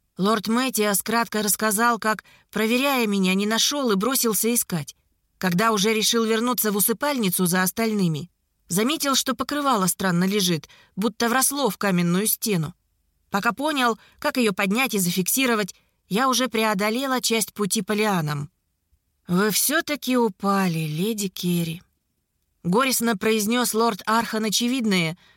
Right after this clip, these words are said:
будто чего-то ожидая. О, а ведь так и есть. Его интересует, все ли видение сбылось или его часть.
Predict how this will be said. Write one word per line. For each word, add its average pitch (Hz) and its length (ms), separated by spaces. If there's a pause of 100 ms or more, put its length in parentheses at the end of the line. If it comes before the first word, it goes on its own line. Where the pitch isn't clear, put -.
будто 247 320
чего-то 247 460
ожидая. 190 580 (1040)
О, 208 540 (640)
а 190 120
ведь 208 160
так 220 220
и 262 180
есть. - 260 (840)
Его 254 160
интересует, 262 880 (220)
все - 360
ли 294 140
видение 240 540
сбылось 196 600 (360)
или 247 180
его 262 200
часть. - 420